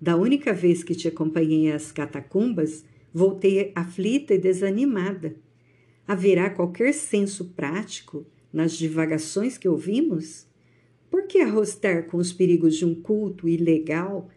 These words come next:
para somente insistir em desvarios da imaginação?" Com ironia e agressividade, prosseguia para o esposo triste:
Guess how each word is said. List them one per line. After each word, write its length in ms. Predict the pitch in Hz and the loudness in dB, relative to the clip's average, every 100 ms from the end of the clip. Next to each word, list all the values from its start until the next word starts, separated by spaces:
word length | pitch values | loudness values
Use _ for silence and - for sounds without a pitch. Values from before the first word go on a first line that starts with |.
| _ _ - | _ _ -4
para 180 | 196 180 | 0 0
somente 560 | - 185 196 208 - | 0 0 2 0 -2
insistir 640 | 190 180 190 180 - 214 196 | -4 -4 -6 -6 -6 0 4
em 160 | 165 170 | 4 4
desvarios 840 | 180 175 160 165 156 180 233 - | 4 2 0 -2 0 -2 -4 -4
da 120 | 160 | -2
imaginação?" 960 | 165 165 156 160 151 147 - 190 311 - _ _ _ _ _ _ _ _ _ _ _ _ _ | 0 0 -2 -4 -4 -10 -4 -4 -4 -14 _ _ _ _ _ _ _ _ _ _ _ _ _
Com 220 | - 165 156 | 2 4 6
ironia 640 | 160 165 165 160 202 208 - | 6 6 6 4 4 2 2
e 100 | 165 | 2
agressividade, 960 | 156 156 156 160 156 180 165 185 180 - | 2 0 0 -2 -2 0 0 0 -2 -2
prosseguia 640 | 233 233 247 185 214 208 | -2 0 -4 -2 0 0
para 240 | 208 196 | 0 0
o 80 | 196 | 0
esposo 540 | 190 - - 180 180 | -2 -4 0 2 2
triste: 800 | 185 - 147 139 - - - - | -6 -6 -6 -6 -10 -16 -16 -18